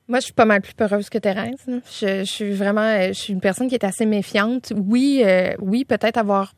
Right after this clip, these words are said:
peur dans la rue, mais surtout peur des mauvaises intentions des autres.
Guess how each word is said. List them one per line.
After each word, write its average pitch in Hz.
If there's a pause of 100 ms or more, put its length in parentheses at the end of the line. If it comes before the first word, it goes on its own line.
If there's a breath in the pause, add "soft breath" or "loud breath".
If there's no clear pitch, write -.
peur 233
dans 202
la 180
rue, 233
mais 214 (140)
surtout -
peur 240
des 226
mauvaises 208
intentions 214
des 196
autres. -